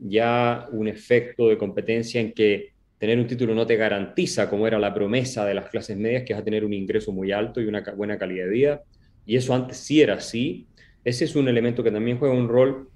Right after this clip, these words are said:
que va de la mano con la falta de crecimiento sostenible y de pro-, ganancias de productividad en la economía, a pesar que hay periodos de buen crecimiento, porque teníamos muy buen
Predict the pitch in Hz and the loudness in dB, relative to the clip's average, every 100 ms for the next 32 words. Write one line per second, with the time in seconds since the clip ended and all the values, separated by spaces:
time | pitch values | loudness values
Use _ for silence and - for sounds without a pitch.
0 | - - - 113 127 151 147 113 113 104 | -20 -6 4 6 8 6 4 2 0 0
1 | 113 113 110 107 104 98 - - 127 120 | -2 -2 0 0 0 -2 -4 -2 0 2
2 | 117 107 107 104 - 107 - 113 117 117 | 4 4 2 0 -8 -10 -4 -2 -2 -4
3 | 113 110 - 107 117 117 117 117 113 104 | -4 -4 -2 0 0 2 4 4 4 2
4 | 98 101 73 104 104 107 120 113 104 98 | 0 -4 -4 -2 -2 -2 2 2 2 0
5 | - 104 104 110 113 107 101 113 117 123 | -2 0 0 0 0 0 -2 0 0 -2
6 | - - - - 120 131 143 143 156 143 | -8 -18 -16 -6 -2 4 4 6 6 8
7 | 123 120 139 127 107 110 185 123 98 95 | 8 6 4 4 2 2 0 0 -4 -2
8 | 101 104 110 113 107 107 123 143 135 127 | -2 0 0 0 0 0 4 6 6 4
9 | 127 135 135 | 2 -2 -8